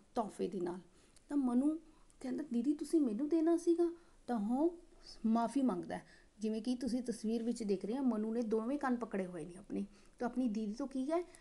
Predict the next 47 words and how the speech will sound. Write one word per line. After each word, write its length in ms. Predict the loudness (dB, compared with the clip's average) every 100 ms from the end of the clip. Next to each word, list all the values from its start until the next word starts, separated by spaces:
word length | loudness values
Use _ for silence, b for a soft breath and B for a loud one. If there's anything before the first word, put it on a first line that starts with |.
| B -2
ਮਾਫ਼ੀ 300 | 0 0 0
ਮੰਗ 260 | 2 2
ਰਿਹਾ 180 | 2 0
ਕਿ 140 | 0 0
"ਮੈਨੇ 280 | 0 0
ਗਲਤੀ 520 | -2 -2 0 0 0 0
ਹੋ 140 | 0
ਗਈ 240 | 0 0
ਹੈ, 100 | -2 -4 B B -2
ਕਿ 80 | 0
ਮੈਨੇ 340 | 2 2 0
ਜਿਹੜਾ 220 | 0 -2
ਤੁਹਾਡਾ 440 | 0 -2 0 -2 -2
ਉਹ 60 | -4
ਕਾਰਡ 320 | 2 4 4
ਤੁਸੀਂ 280 | 0 -2 2
ਮੇਰੇ 240 | 4 4
ਲਈ 140 | 4 2
ਬਣਾਇਆ 300 | 0 0 -2
ਸੀ, 160 | -2
ਮੈਂ 260 | -2 0 -2
ਉਹਦਾ 140 | -2
ਤਾਂ 140 | -4 -4
ਜਹਾਜ਼ 360 | -2 -2 0
ਬਣਾ 260 | 6 6 6
ਕੇ 140 | 2
ਉਡਾ 280 | -2 0 0
ਦਿੱਤਾ।" 360 | -2 -4 -6 -8 B B B B B -8
ਤਾਂ 100 | -4
ਜਿਹੜੇ 260 | -2 2
ਹੁਣ 200 | 4 4
ਉਹਦੇ 180 | 2 0
ਪਾਪਾ 440 | 0 -2 -4 -2 2
ਨੇ, 260 | 2 0 B B -4
ਉਹ 100 | -2
ਫਿਰ 200 | 0 2
ਵਿਹੜੇ 240 | 4 4
ਵਿੱਚੋਂ 200 | 2 0
ਕਾਰਡ 280 | -2 0 0
ਚੁੱਕ 200 | -2 -4 0
ਕੇ 100 | 4
ਲਿਆਉਂਦੇ 300 | 4 4 2
ਨੇ 160 | -2 -6 b b
ਤੇ 80 | 0
ਵਾਪਸ 440 | 2 2 2 -2 -2
ਆ 60 |
ਕੇ 280 | -2 0